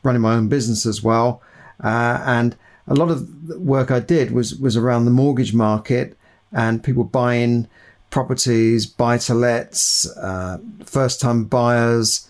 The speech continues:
you know, all, all sorts of things. And I've seen the ups and downs of, of the market o-, over the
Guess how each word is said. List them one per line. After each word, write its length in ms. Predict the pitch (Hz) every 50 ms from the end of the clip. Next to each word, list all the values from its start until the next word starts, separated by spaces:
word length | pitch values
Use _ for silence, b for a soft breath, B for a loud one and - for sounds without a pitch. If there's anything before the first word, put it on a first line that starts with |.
| b b b b b b b b b
you 80 | 131
know, 140 | 127 131 -
all, 260 | - - 160 185 170 170
all 160 | 170 165 156
sorts 280 | - - 143 - - 120
of 80 | 107
things. 240 | 98 113 113 113 110
And 80 | 123 139
I've 100 | 139 -
seen 300 | - - 170 151 143 135
the 100 | 135 147
ups 240 | 160 - - -
and 180 | 139 131 123 113
downs 600 | 127 139 135 120 107 101 98 104 107 - - B B B B B B B B
of, 360 | - - 120 120 110 101 - _ _
of 200 | - 165 131 107
the 80 | 117 120
market 640 | 123 139 139 131 123 - - 131 113 117 - - _ _ -
o-, 180 | 131 131 131
over 320 | - - 143 131 120 117 123
the 260 | 117 123 123 120 -